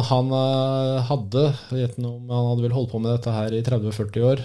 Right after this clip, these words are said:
det sa han, det, det hadde han lært seg, det tok sikkert tjue år å lære seg det, fordi det er noe som sitter i hendene, det er ikke noe man, man leser i en bok, sånn at det å utdanne gode båtbyggere, det, det, det er ikke noe man kan gjøre ved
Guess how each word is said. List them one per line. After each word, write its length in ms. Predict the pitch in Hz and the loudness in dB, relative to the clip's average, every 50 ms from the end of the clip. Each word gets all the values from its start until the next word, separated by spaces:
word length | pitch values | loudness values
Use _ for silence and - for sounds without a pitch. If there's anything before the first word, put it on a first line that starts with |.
| - - - | -8 -12 -14
det 160 | 127 117 113 113 | -16 -16 -16 -14
sa 120 | - 120 | -10 -6
han, 120 | 120 117 117 | -4 -2 0
det, 400 | 117 120 123 123 123 127 123 123 123 | 2 2 2 2 2 2 2 4 4
det 120 | 123 123 | 4 4
hadde 160 | 123 123 131 135 | 4 2 0 0
han 100 | 135 123 | 0 2
lært 220 | 120 110 104 101 | 0 0 0 -2
seg, 100 | 135 139 131 | -2 -2 0
det 100 | 131 131 - | -2 -4 -2
tok 340 | - 123 117 113 - - - - - - - _ _ _ | -4 -4 -4 -4 -6 -14 -16 -16 -16 -18 -20 _ _ _
sikkert 460 | - - - 135 123 - 160 160 - | -12 -6 -6 -6 -4 -4 -4 -4 -4
tjue 440 | - - - 147 117 98 92 107 113 | -4 0 2 2 2 2 2 0 0
år 320 | 107 98 107 113 113 - | 2 2 2 0 0 0
å 120 | 120 123 | 0 0
lære 280 | 117 113 104 107 95 92 87 | 0 2 0 0 -2 -2 -4
seg 160 | - - 98 | -4 -2 -2
det, 100 | 101 98 101 101 | 0 -2 -2 -2
fordi 180 | 117 113 113 113 | -2 -4 0 0
det 100 | 123 120 | 0 0
er 160 | 107 113 117 123 | 2 0 0 0
noe 120 | 117 - | 0 0
som 160 | 123 127 123 - - | -2 -4 -6 -6 -8
sitter 520 | - - - - 101 101 - - 127 127 | -6 -6 -6 -6 -8 -10 -6 -4 -2 0
i 60 | 127 | 0
hendene, 320 | 120 113 110 113 127 131 123 | 0 0 -2 -4 -4 -4 -4
det 80 | 117 107 | -6 -6
er 60 | 104 | -4
ikke 140 | 117 117 113 | -4 -2 -2
noe 100 | 110 101 | -2 -2
man, 240 | 101 110 117 117 110 - - - - _ _ _ _ _ - | -2 -2 -4 -4 -6 -10 -18 -20 -20 _ _ _ _ _ -2
man 160 | 127 127 120 | 0 4 4
leser 440 | 120 113 107 107 - - 131 120 - | 4 4 2 0 0 -2 -2 -2 0
i 100 | 135 127 123 | 2 2 2
en 100 | 131 131 127 | 2 2 2
bok, 480 | 135 143 156 170 160 - - _ - - - - - - _ _ _ _ _ _ | 2 2 2 2 -2 -6 -10 _ -14 -12 -12 -14 -16 -20 _ _ _ _ _ _
sånn 240 | _ - - 127 127 131 | _ -2 0 2 4 4
at 200 | 131 123 127 - | 2 2 0 0
det 180 | 127 127 127 123 | 4 6 6 8
å 240 | 123 117 123 135 135 127 120 - 143 | 6 6 4 4 4 2 0 -2 -4
utdanne 760 | 127 110 110 113 117 117 _ - 123 123 120 123 127 127 135 135 135 135 131 131 131 131 131 131 131 131 131 131 127 127 127 | -4 -4 -4 -10 -16 -8 _ 2 4 4 4 4 4 4 4 4 4 4 4 2 2 2 2 0 0 0 0 -2 -2 -4 -8
gode 420 | 127 139 143 127 110 104 117 117 120 123 | -8 -10 -14 -14 -12 -8 -6 -4 -2 0
båtbyggere, 800 | 139 131 120 101 98 - - - 110 104 98 95 110 117 135 135 | 2 2 2 0 -2 -6 -6 -4 -4 -4 -2 -2 0 0 0 0
det, 160 | 123 123 120 123 120 123 123 127 123 123 123 120 | 0 0 2 2 2 4 4 2 2 2 2 2
det, 60 | 123 120 120 | 2 0 0
det 60 | 127 123 | 0 -2
er 80 | 110 | -2
ikke 160 | 110 - 139 139 | -2 -2 -2 0
noe 140 | 131 117 110 | 0 0 0
man 160 | 110 113 117 | -2 -4 -4
kan 180 | 120 123 120 123 | -2 -2 0 2
gjøre 200 | 123 117 104 101 | 2 2 2 2
ved 120 | 104 113 | 2 2